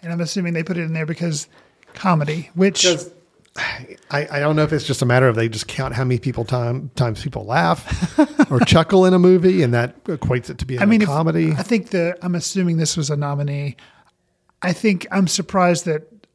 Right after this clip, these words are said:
Speaker 1: I, what I would do assume to be a comedy, Barbie,
Speaker 2: Yeah,
Speaker 1: didn't
Speaker 2: Barbie
Speaker 1: ru-,
Speaker 2: was in
Speaker 1: didn't
Speaker 2: there.
Speaker 1: run away with it instead of Poor Things.
Speaker 2: No, it was Poor Things. So,
Speaker 1: Okay.
Speaker 2: uh, the nominations for drama were Oppenheimer,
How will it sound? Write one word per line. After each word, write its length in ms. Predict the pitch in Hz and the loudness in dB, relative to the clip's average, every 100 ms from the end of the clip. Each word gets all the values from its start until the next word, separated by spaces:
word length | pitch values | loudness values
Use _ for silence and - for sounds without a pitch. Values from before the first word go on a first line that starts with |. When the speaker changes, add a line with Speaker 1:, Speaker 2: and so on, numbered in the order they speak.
| - | -12
Speaker 1:
I, 140 | 165 | -10
what 360 | 151 185 165 165 | -10 -12 -8 -2
I 180 | 214 285 | 0 0
would 240 | 208 180 | 0 0
do 200 | 175 294 | 4 4
assume 300 | 240 - 165 | 4 2 0
to 60 | 151 | 0
be 100 | 156 | -4
a 60 | 151 | -2
comedy, 460 | 156 151 151 147 _ _ _ _ _ - | -4 -4 -6 -10 _ _ _ _ _ -2
Barbie, 540 | 185 190 139 165 185 - - | 4 4 4 -4 -8 -8 -6
Speaker 2:
Yeah, 80 | |
Speaker 1:
didn't 100 | 160 | -2
Speaker 2:
Barbie 260 | 156 151 170 | 0 2 2
Speaker 1:
ru-, 80 | 190 | 2
Speaker 2:
was 120 | 123 | 0
in 80 | 165 | 2
Speaker 1:
didn't 200 | 202 185 | 2 2
Speaker 2:
there. 20 | 175 | 0
Speaker 1:
run 140 | 170 | 0
away 260 | 156 156 151 | 0 -2 -2
with 160 | 151 | -4
it 140 | 165 190 | -8 -8
instead 320 | 175 - 151 | -10 -8 -8
of 80 | - | -8
Poor 160 | 165 | -10
Things. 340 | 151 156 165 143 | -10 -12 -2 4
Speaker 2:
No, 180 | 151 185 165 | 4 4 0
it 100 | 127 | -2
was 120 | 139 | -2
Poor 240 | - 151 | 2 0
Things. 300 | 156 175 123 | 2 -4 -6
So, 100 | - 131 - 160 | -8 -10 -8 -8
Speaker 1:
Okay. 120 | 165 | -4
Speaker 2:
uh, 140 | 190 185 190 | -4 -4 0
the 160 | 160 | 2
nominations 640 | 165 180 180 165 160 143 | 2 2 2 2 0 -4
for 280 | - 147 139 | -2 0 0
drama 600 | 147 123 151 139 113 117 113 | -2 2 4 4 2 -4 -6
were 420 | 131 120 110 113 - | -4 -2 -2 -6 -6
Oppenheimer, 760 | 131 139 127 120 120 110 110 | -6 -4 -6 -6 -4 -6 -8